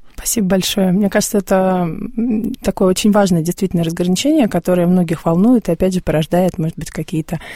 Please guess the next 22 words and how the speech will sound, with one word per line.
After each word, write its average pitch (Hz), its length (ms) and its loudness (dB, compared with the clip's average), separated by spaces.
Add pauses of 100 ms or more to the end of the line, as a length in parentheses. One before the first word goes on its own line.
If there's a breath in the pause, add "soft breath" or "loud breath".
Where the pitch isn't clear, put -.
(400 loud breath)
а, 175 240 2
излишние 190 600 6
<laughs> - 40 4
вопросы 190 580 2 (320 loud breath)
к 185 60 -4
бизнесу 233 540 4
в 180 40 2
этой 180 220 2
связи. 180 400 0 (800 loud breath)
А 180 80 4
теперь 220 320 4
давайте 214 500 4
попробуем 190 520 2
от 190 120 0
философских, 190 800 0
а, 165 280 0
аспектов - 520 -2
перенестись 190 480 0
в - 40 -2
нашу 180 220 0
российскую 180 520 0
реальность. 254 500 2